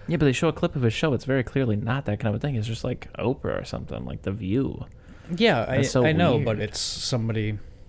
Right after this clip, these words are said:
Speaker 2: somebody who is involved in a true crime becoming a celebrity.
Speaker 1: Yeah.
Speaker 2: I buy that. Um, and that's kinda his goal at the end of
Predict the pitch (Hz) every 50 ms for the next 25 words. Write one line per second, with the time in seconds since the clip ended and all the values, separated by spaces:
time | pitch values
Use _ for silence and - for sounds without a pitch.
0 | - - - - - 110 104 104 107 101 110 110 110 113 110 107 104 107 104 101
1 | 104 101 110 107 107 101 - - - - 123 104 - - 123 113 107 98 98 95
2 | 92 107 104 - 113 104 101 104 101 95 90 - - 120 107 107 107 95 92 92
3 | 92 92 98 - - - - - - - - - 120 135 131 90 55 - - 113
4 | 107 95 104 98 98 95 98 101 - - - - - - - - - - - -
5 | - - - - - - - - - - - - - - - - - - - -
6 | - 110 110 107 107 104 101 101 104 - - 120 117 113 110 113 113 - - -
7 | 120 117 107 104 113 117 110 - - 107 113 123 123 113 101 101 - - 110 104
8 | 98 101 98 101 98 98 - - -